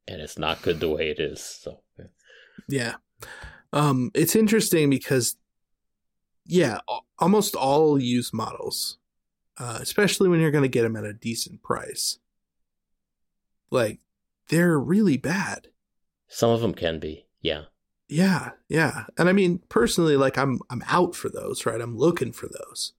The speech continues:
Speaker 1: Mm-hmm.
Speaker 2: But still, like, even when I'm not, like, I will just buy models and it's like, "Oh, good, I just wanted this preassembled so I don't have to build it," right?
Speaker 1: Sure.
Speaker 2: And it's like, come on, like,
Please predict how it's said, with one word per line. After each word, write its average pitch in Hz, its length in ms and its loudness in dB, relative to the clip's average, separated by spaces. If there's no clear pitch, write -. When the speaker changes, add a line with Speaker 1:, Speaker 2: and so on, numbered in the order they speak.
Speaker 1:
Mm-hmm. 87 480 -6
Speaker 2:
But 147 160 -2
still, - 600 0
like, 135 200 0
even 220 220 4
when 208 140 4
I'm 143 200 2
not, 165 320 0
like, 123 260 -10
I 123 200 -4
will 190 140 4
just - 260 -6
buy 131 260 2
models 147 400 2
and 123 120 -4
it's - 140 -4
like, 127 140 -2
"Oh, 170 160 2
good, 139 260 2
I 123 60 -4
just 120 180 -10
wanted 127 280 0
this - 160 -6
preassembled 143 540 0
so 120 160 -2
I 113 120 -8
don't 120 340 -4
have - 280 -10
to - 100 -20
build 143 380 2
it," - 180 -14
right? 120 400 -2
Speaker 1:
Sure. 82 300 -6
Speaker 2:
And 120 600 -4
it's - 300 -4
like, 156 300 -4
come 196 260 -2
on, 135 340 -6
like, - 260 -20